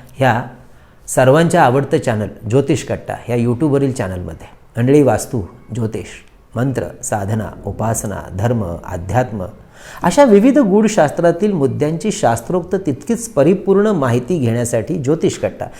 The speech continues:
हे YouTube-वरील चॅनल अवश्य सबस्क्राईब करा. सोबत दिलेलं बेलचं चिन्हसुद्धा दाबा, जेणेकरून आमचे नवीन व्हिडिओ जसे प्रकाशित होतात तशी सर्वात पहिल्यांदा त्याची माहिती आपल्याला मिळू शकते नोटिफिकेशनच्या द्वारे,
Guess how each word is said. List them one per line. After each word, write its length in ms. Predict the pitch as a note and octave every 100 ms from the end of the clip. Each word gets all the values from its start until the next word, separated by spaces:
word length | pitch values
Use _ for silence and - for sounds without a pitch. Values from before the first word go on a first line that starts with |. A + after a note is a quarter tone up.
| - -
हे 160 | G3 F#3
YouTube-वरील 460 | F#3+ A3+ G#3+ G#3+
चॅनल 300 | G3+ D#3+ E3+ E3+
अवश्य 380 | B2 D#3 E3 E3
सबस्क्राईब 420 | - - - G#2
करा. 320 | - F#2 -
सोबत 240 | - B2 C3
दिलेलं 360 | B2 B2+ B2+ C3 - -
बेलचं 420 | G2 A#2+ D#3 D3 D3+
चिन्हसुद्धा 680 | A2+ G#2 B2 B2+ F#2+ G#2
दाबा, 260 | A#2+ - F2 - - - - A#2+
जेणेकरून 420 | E3 G3 G3+ G3
आमचे 300 | E3 C#3+ F#3+
नवीन 280 | D#3+ D3+ G3+
व्हिडिओ 260 | E3+ E3
जसे 440 | E3+ C#3+ - F#3 F#3
प्रकाशित 840 | F#3 B2+ - E3+ E3+ A3+ A3 -
होतात 540 | D3+ A#2+ A#2+ B2 A#2 - - - - B2+
तशी 200 | - -
सर्वात 600 | - A#2+ B2+ F3+ - F#3+
पहिल्यांदा 580 | D#3+ B2+ C3 C3 C3
त्याची 360 | D3 A#2 A2 D#3
माहिती 560 | C#3 G#2+ G#2+ C#3+ - -
आपल्याला 380 | G#2+ A2 A#2+ C3 - - A2
मिळू 220 | D#3 G#3+
शकते 360 | C#3+ B2 D#3
नोटिफिकेशनच्या 840 | D3 A#2 A#2+ A#2 B2 B2+ B2 A#2 A#2+
द्वारे, 240 | G#2 F#2+